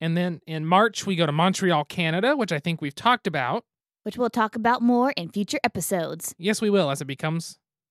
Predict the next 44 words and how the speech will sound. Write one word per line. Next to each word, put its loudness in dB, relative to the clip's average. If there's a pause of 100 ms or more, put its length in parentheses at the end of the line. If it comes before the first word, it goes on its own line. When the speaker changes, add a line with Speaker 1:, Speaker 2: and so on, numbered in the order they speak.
(300)
Speaker 1:
more 6
of 0
a 0
reality 0
as -6
it -6
gets -6
closer. -4
Speaker 2:
That 6
is, 6
if -4
Delton 4
actually 2
gets 0
his -8
passport 4
in. 0 (680)
Speaker 1:
I 4
was 4
gonna 4
mail 6
my 4
passport 2
out, 2 (360)
like, -4 (600)
uh, 2
just 0 (360)
outside 0
of -2
the -4
eight-week -2 (480)
window, 4 (340)
and 0
I 0
didn't -2
have 0
my 0
birth 0
certificate -2
like -6
we -4
thought 0
we 2
did. 0